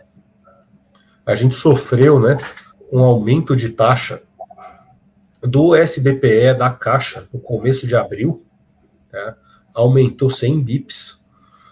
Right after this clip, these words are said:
né, um por cento aí a taxa de juros para o nosso cliente,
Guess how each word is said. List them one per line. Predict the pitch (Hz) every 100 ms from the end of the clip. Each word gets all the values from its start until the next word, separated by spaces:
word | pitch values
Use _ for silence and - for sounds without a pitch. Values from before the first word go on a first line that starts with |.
| _ _ _ _
né, | - 101 131 - - -
um | 127
por | 135 123
cento | - - 110 123 123
aí | 98 110
a | 107
taxa | - 117 127 -
de | 113
juros | 104 92 113 113
para | - 117 147
o | 127
nosso | 117 131 127
cliente, | - 123 101 131 127 - -